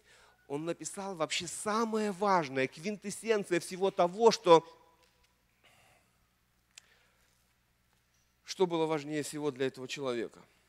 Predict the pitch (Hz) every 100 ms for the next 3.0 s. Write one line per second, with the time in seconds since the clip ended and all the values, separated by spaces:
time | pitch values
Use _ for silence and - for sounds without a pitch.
0 | _ _ _ _ _ _ _ _ _ _
1 | _ _ _ _ _ _ _ _ _ _
2 | _ _ _ _ - 127 131 135 143 123